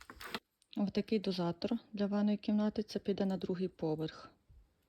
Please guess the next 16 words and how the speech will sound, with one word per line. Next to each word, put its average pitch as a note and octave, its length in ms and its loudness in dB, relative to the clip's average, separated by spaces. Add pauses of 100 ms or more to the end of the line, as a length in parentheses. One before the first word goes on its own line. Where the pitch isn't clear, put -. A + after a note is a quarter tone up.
(380)
Взяла G3 340 2
отаку G3 320 0
баночку, F3 760 2
це G#3+ 120 -2
буде F#3 240 0
на F3+ 120 0
цукор, A#3+ 500 0
а E3+ 460 -2
це, F#3 220 -2
я F3+ 100 0
думаю, E3+ 380 0
піде D#3+ 260 0
на D#3+ 120 4
сіль. D3 340 -2 (560)
Але F3 160 2
вона F#3 280 2